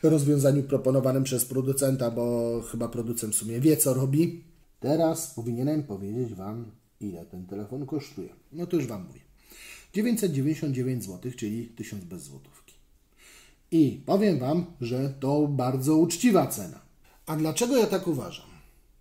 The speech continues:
Bo po pierwsze, dostajemy telefon o bardzo, naprawdę bardzo dużej wytrzymałości.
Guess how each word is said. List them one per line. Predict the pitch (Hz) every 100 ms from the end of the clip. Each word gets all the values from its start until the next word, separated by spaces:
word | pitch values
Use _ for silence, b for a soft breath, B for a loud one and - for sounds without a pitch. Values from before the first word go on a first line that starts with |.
| _
Bo | 135 156 127 - -
po | -
pierwsze, | 143 135 -
dostajemy | 120 143 - 240 277
telefon | - 147 143 156 170 175
o | 131
bardzo, | 131 208 180 190 196 - -
naprawdę | 107 147 143 135
bardzo | 135 175 170 151
dużej | 143 139 135
wytrzymałości. | 131 - 135 107 78 - - -